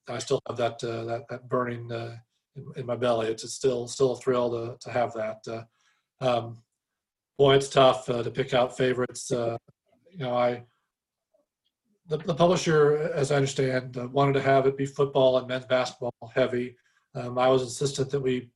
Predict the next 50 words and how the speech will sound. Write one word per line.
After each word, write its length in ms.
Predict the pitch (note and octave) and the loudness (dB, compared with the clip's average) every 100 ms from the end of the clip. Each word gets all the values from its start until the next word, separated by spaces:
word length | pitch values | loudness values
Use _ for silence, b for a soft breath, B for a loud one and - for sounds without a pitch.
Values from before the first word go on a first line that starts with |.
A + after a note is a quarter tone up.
| _ - | _ -4
put 200 | C#3 - | -4 0
quite 220 | C3+ C3 | 0 0
a 40 | |
bit 260 | B2 B2+ B2 | 0 -2 -2
of 280 | A#2+ A2+ - _ _ _ _ _ _ | -6 -6 -16 _ _ _ _ _ _
women's 240 | C#3 C#3+ | 0 2
basketball 560 | C3+ B2+ B2+ C3 B2+ B2+ | 4 2 2 0 0 0
in 80 | B2 | -2
there, 320 | B2 B2 B2 | -4 -2 -2
uh, 240 | A#2 A#2+ B2+ _ _ | -4 -6 -10 _ _
because 260 | C#3 C3+ | -10 -4
I 80 | B2 | -2
was 140 | B2 - | -4 -4
so 120 | B2+ | -4
close 280 | - C#3 - | 4 2 4
to 80 | B2+ | -4
that 120 | - | 0
program 320 | C3 B2 B2 | 0 0 -4
for 120 | B2+ | -6
so 200 | - B2+ B2 | -8 -6 -2
long, 500 | B2 B2+ B2 B2 A#2 b b b E3+ | 0 0 -2 -6 -18 b b b -8
and 120 | D3 | -6
because 260 | C#3+ D#3 C#3+ | 0 0 2
of 60 | |
the 60 | C#3+ | -2
success 460 | - B2+ D#3 D3 | -4 -2 0 0
that 200 | - A#2 | -2 -6
program 320 | - A2+ A2+ A2+ | -6 -8 -8 -4
had, 280 | A2+ A2 A2 | -2 -2 -4
and 100 | A#2 | -10
whether 200 | B2 B2+ | -6 -4
it 80 | B2 | 0
be 80 | B2+ | 0
the, 240 | A#2+ A#2 - _ _ _ _ _ | 0 -6 -12 _ _ _ _ _
the 60 | C#3 | -2
championship 480 | D3 C#3 C3+ C#3 | 0 2 0 0
team 120 | C#3 C3+ | 2 0
we 80 | |
talked 300 | C3+ C3 B2+ | 4 2 2
about, 160 | B2+ B2 | 0 0
or 40 | A2+ | -2
the 100 | A#2 | 0
Final 240 | C3 B2 | 0 0
Four, 440 | - C3 B2+ A#2+ | -2 0 2 0
or 60 | A2+ | -2
Lynn 180 | C3 B2+ | -2 -2
Dunn, 380 | B2 B2 B2 A#2 | -2 -2 -4 -8
who 180 | A#2 | -10
was 200 | A2+ A2+ | -10 -12
the, 80 | A#2 | -16